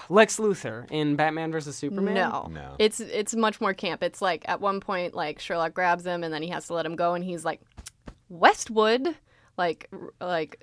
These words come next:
Speaker 2: Westwood is a type of suit
Speaker 3: Yeah.
Speaker 2: you can get. Um, and he's
Speaker 3: Fancy.
Speaker 1: He's, like, kind of effeminate about it, where he's like,
Speaker 2: Yeah.
Speaker 1: "Dude,
Speaker 2: Yeah, like, when he
Speaker 1: like,
Speaker 2: first, like,
Speaker 1: don't touch my
Speaker 2: announces
Speaker 1: Gucci
Speaker 2: himself,
Speaker 1: purse."
Speaker 2: I can't remember, like, exactly what he says, but it's very, like, "Hello," like,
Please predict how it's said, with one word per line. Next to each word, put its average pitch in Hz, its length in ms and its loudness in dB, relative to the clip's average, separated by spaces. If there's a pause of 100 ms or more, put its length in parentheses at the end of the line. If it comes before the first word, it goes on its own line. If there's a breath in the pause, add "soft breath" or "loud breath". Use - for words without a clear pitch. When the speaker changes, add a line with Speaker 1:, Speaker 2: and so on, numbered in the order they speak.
(140)
Speaker 2:
Westwood 165 400 -6
is 151 140 -6
a 156 40 -12
type - 240 -6
of 160 80 -8
suit 160 280 -4
Speaker 3:
Yeah. - 80 -10
Speaker 2:
you 160 140 -10
can 165 160 -8
get. 156 340 -2 (360 soft breath)
Um, 165 440 0 (120)
and - 120 -8
he's 160 200 -4
Speaker 3:
Fancy. 185 240 2
Speaker 1:
He's, 196 160 2
like, 190 220 6
kind 160 280 2
of 156 100 0
effeminate 139 540 0
about 123 280 4
it, 123 200 -2
where 117 120 0
he's 131 200 0
like, 147 140 8
Speaker 2:
Yeah. 180 260 8
Speaker 1:
"Dude, 208 380 6 (160)
Speaker 2:
Yeah, 190 400 8
like, 190 240 6
when 226 120 8
he 233 80 8
Speaker 1:
like, 226 40 -4
Speaker 2:
first, 247 360 6
like, 220 120 8
Speaker 1:
don't 269 180 12
touch 339 180 6
my 302 120 8
Speaker 2:
announces 214 160 4
Speaker 1:
Gucci 254 160 6
Speaker 2:
himself, 277 240 10
Speaker 1:
purse." 233 360 8
Speaker 2:
I 220 40 2
can't 202 180 2
remember, 175 580 2
like, 165 200 -2
exactly 170 440 0
what 170 120 2
he 165 80 -2
says, 170 280 0
but 175 140 2
it's 175 140 -4
very, 185 240 4
like, 175 180 4
"Hello," 294 1200 8 (440 loud breath)
like, 190 180 -2